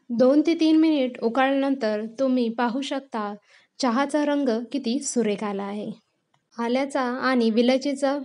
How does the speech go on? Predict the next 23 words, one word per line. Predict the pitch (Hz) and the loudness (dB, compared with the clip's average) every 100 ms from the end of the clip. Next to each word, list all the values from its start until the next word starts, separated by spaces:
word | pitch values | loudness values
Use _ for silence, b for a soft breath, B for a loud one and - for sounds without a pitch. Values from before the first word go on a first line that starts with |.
| - | -8
एकदम | 247 226 233 226 | -10 -2 -2 -2
सुगंध | 226 247 254 254 226 233 226 | -2 0 2 2 0 -2 -4
मस्त | 190 208 196 - | -4 -4 -4 -6
येत | 214 196 202 | -6 -6 -8
आहे. | 196 208 - _ b b b b - | -10 -12 -16 _ b b b b -8
आता | 226 277 | -4 -2
आपण | 294 233 233 233 240 | 0 0 -2 -2 0
गॅस | 262 233 226 | 2 2 2
बंद | 220 226 | 2 2
करून | 247 269 269 269 | 4 4 4 2
घेऊया | 269 277 226 269 - | 2 2 0 -4 -10
आणि | 247 247 226 302 - | -4 -2 -2 -4 -2
लगेचच | 220 214 262 233 277 233 | 0 2 0 -2 -6 -4
गाळून | 208 190 202 | -2 0 -2
घेऊया. | 196 190 190 196 - _ _ - | -2 -2 -4 -8 -14 _ _ -8
आपला | 262 277 269 226 233 233 | -6 -2 0 -2 -4 -2
आल्याचा | 226 226 262 277 | 0 2 0 0
आणि | 285 285 | 0 0
विलायचीचा | 269 285 294 277 - 302 | 0 0 0 -4 -6 -6
चहा | 285 294 269 233 262 - | -4 -4 -4 -6 -10 -6
तयार | 196 196 202 | -4 -4 -4
झाला | 202 196 190 | -6 -8 -10
आहे. | 190 214 | -12 -14